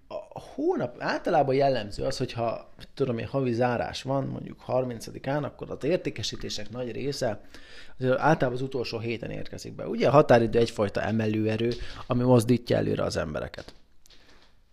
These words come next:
De voltak olyan emberek, akik hónapról hónapra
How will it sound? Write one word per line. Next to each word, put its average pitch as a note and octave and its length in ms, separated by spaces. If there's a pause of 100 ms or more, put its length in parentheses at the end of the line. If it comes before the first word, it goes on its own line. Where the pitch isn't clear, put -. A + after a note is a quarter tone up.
(600)
De D#3+ 120
voltak G#4 420
olyan C3 160
emberek, F3 380
akik F3+ 400 (300)
hónapról - 760
hónapra B3 800